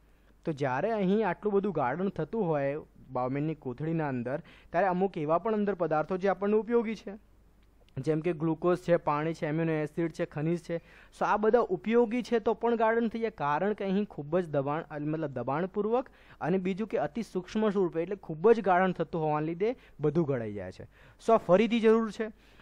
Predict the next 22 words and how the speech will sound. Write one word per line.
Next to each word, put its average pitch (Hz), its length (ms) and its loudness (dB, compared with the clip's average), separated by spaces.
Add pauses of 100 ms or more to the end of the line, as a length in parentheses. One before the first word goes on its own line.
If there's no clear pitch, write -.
તો 214 80 0
થશે 208 420 2
શું? 185 380 0 (200)
અહીં 196 220 0
ફરીથી 196 460 -2
એનું 180 200 0
શું 190 180 -6
થશે, 160 240 -4
વિદ્યાર્થી 143 300 -4
મિત્રો? 139 260 -6
પુનઃશોષણ 139 800 -6
થાય 113 280 -6
છે. - 120 -14
તો 143 120 -6
આ 135 60 -2
ત્રણ 156 480 -2
સ્ટેપમાં 147 420 -6
અહીંયા 143 180 -4
પુનઃશોષણ 135 720 -8
થતું 120 320 -10
હોય 110 200 -6
છે. 98 200 -14